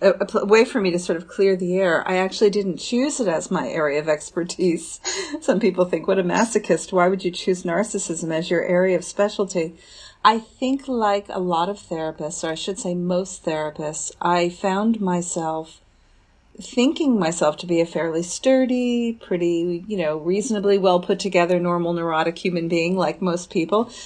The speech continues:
you know, but sturdy in the treatment room as a therapist, until I met my first patient, who was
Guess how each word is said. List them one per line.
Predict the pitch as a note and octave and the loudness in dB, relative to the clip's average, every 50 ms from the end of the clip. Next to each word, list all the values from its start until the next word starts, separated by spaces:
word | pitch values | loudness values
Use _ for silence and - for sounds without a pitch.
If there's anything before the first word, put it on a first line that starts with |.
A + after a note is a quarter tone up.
| - - _ | -20 -14 _
you | - D4+ F4+ | -4 0 2
know, | F#4 D#4 D4 D4 | 4 2 2 2
but | D4 E4+ E4 - | -2 -4 -2 -2
sturdy | - - F4+ F4 E4+ C#4 G#3 E3+ | -2 0 2 2 2 2 2 0
in | D#3+ E3 | 0 -2
the | F3+ | -2
treatment | - - B3 A#3+ - A3+ G3 E3+ | -2 0 -2 0 0 -2 -4 -4
room | - D3 D3+ D#3 D3+ | -4 -6 -6 -6 -8
as | D3 - E3+ | -8 -8 -8
a | E3+ | -6
therapist, | - - F#3 F#3 G3 G3+ G3 F3 D3+ D3 - - | 0 0 2 2 2 0 -2 -4 -6 -6 -4 -2
until | F3 F3+ F3+ F3+ - G#3+ G#3+ A3 A#3 - - | -2 -2 -2 0 0 0 0 2 0 2 2
I | F#3+ F#3 F3+ F3+ F3+ F3+ F3+ F#3+ F#3 - - _ _ _ _ _ | 2 4 4 4 4 2 2 0 -4 -10 -20 _ _ _ _ _
met | F#3 F#3 F3+ E3+ E3 E3+ F3 F3 - - | 0 2 4 4 4 2 0 -2 -4 -6
my | G3 F3 E3+ E3+ E3+ | -4 -2 -2 -2 -4
first | E3+ - - - F#3 F3+ F#3 A3 A3 - - - - - _ _ _ _ _ | -6 -12 -4 0 2 2 2 0 -2 -6 -10 -14 -16 -18 _ _ _ _ _
patient, | - G3 D#3+ E3+ F3+ - F#3 G3 F#3+ | -2 0 0 0 0 -2 -4 -4 -2
who | - F3+ | -2 0
was | D#3+ F3 F3 F3 | 0 0 -2 -2